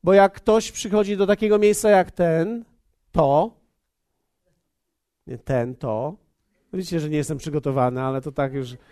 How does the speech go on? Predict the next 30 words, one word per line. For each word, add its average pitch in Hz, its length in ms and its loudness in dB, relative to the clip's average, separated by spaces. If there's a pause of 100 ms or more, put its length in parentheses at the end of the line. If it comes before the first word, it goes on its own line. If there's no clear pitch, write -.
(300)
człowiek 160 180 -2
nie 170 80 0
jest 160 120 -4
przygotowany, 156 540 -2
to 147 100 -4
jest 139 120 -6
nerwowy, 117 460 -6
więc. 113 300 -18 (1000)
No 175 80 0
jak 226 120 4
przychodzisz 269 320 -2
do 247 100 4
takiego 233 320 4
miejsca 233 300 2
jak 196 240 4
to, 185 280 2
no 226 120 -2
to, 240 380 -2
no 226 200 -6
to 220 140 -4
co? 117 480 0 (720)
No 160 200 -8
co 131 280 -4
teraz? - 520 -12
Rozglądasz 190 640 2
się, 214 80 0
patrzysz 190 520 0
i 202 60 -4
myślisz 190 300 -4
sobie: 180 400 0